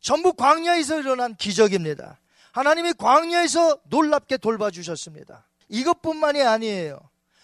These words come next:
영적인 측면에서 보자면 시내산에서 하나님과 언약을 맺은 하나님의 백성이 되었습니다. 그들에게 율법과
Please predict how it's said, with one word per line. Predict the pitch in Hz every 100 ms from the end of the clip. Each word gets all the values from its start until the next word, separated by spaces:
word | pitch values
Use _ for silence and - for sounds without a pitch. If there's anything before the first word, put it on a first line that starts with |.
| -
영적인 | 226 285 - 302 302
측면에서 | - 320 320 320 285 233
보자면 | 220 208 208 202 233 175 - _ _ _ -
시내산에서 | - 311 302 262 254 233 226
하나님과 | 233 233 220 226 220 -
언약을 | 196 214 202 202
맺은 | 180 160 175 143 _
하나님의 | - 254 247 247 233
백성이 | - - - 254 220
되었습니다. | 175 165 131 160 139 - - _ _ _ _ _ _
그들에게 | 226 240 254 254 220
율법과 | 262 254 269 254 - 247 240